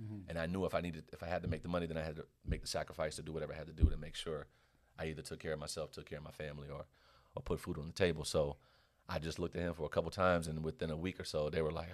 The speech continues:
Speaker 2: "Oh, how, how long you been doing this?" I'm like, "Forever." <laughs>
Speaker 1: Yeah.
Speaker 2: For a couple years. Um, but I end up mistaking, um, a talent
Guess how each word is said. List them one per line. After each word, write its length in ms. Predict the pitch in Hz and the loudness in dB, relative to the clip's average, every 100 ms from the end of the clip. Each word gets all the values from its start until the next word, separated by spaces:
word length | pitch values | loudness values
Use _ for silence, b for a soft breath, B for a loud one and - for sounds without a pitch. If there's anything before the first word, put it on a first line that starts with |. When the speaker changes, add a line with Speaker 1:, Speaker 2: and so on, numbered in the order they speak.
| 107 | -8
Speaker 2:
"Oh, 100 | 107 | -8
how, 100 | 113 - 87 b b | -10 -10 -20 b b
how 100 | - | -6
long 140 | 98 113 | -2 0
you 60 | |
been 120 | 120 | 2
doing 200 | 131 160 | 4 4
this?" 220 | 95 78 87 | 4 2 0
I'm 140 | 85 | 2
like, 220 | 78 80 | 2 2
"Forever." 920 | - - - - 73 87 131 262 233 - - - | -4 -10 -12 -4 2 6 6 6 0 -4 -2 0
<laughs> 220 | 110 107 | 2 12
Speaker 1:
Yeah. 400 | 139 104 95 87 80 B | 12 12 12 10 4 B
Speaker 2:
For 140 | - 98 | 2 2
a 40 | |
couple 260 | - 117 110 | 4 0 0
years. 420 | 131 139 90 - b b b - | 0 2 0 -4 b b b 8
Um, 480 | 110 104 95 90 85 - | 12 12 12 10 4 12
but 280 | 123 - - - - | 12 12 6 -8 -2
I 120 | 98 | 0
end 180 | 104 98 | 0 -2
up 120 | 92 - | -2 -4
mistaking, 680 | 87 - 95 92 90 85 80 82 - _ _ | -4 0 0 -2 -4 -6 -8 -12 -18 _ _
um, 420 | 80 76 71 71 69 - - _ _ _ _ _ _ _ _ _ - - | -6 -4 -6 -8 -14 -18 -20 _ _ _ _ _ _ _ _ _ -16 -14
a 60 | |
talent 560 | - - 110 76 - - | -10 -6 -6 -6 -10 -18